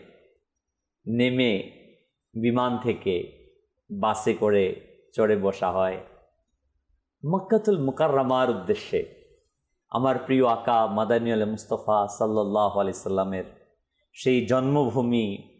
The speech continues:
পবিত্র ভূমি বালাদুল আমিনের দিকে যখন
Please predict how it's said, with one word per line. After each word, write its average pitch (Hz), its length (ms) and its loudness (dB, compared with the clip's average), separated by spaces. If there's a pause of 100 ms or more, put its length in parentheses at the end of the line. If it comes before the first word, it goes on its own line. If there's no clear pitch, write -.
পবিত্র 165 420 2
ভূমি 127 420 0
বালাদুল 196 680 6
আমিনের 214 520 2
দিকে 160 260 0
যখন 120 460 0